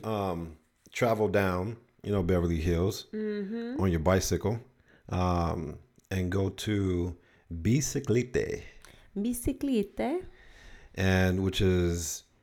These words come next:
Speaker 1: the menu says, Walter and Margarita, traditional bistro, will offer a five-course Valentine's menu highlighting seasonal ingredients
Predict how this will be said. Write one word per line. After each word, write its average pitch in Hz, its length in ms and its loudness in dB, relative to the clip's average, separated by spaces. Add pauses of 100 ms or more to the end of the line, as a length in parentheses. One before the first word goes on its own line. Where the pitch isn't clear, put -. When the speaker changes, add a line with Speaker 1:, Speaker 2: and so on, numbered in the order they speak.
(240)
Speaker 1:
the 92 120 0
menu 104 560 4
says, 85 760 0
Walter 127 720 2
and 90 580 2 (220)
Margarita, 92 720 6 (680)
traditional 113 600 4
bistro, 95 680 2 (260)
will 92 200 4
offer 95 420 2 (100)
a 82 480 0 (220)
five-course 101 960 4 (200)
Valentine's 92 760 0
menu 90 460 -2
highlighting 92 540 -2
seasonal 139 760 2
ingredients 95 840 2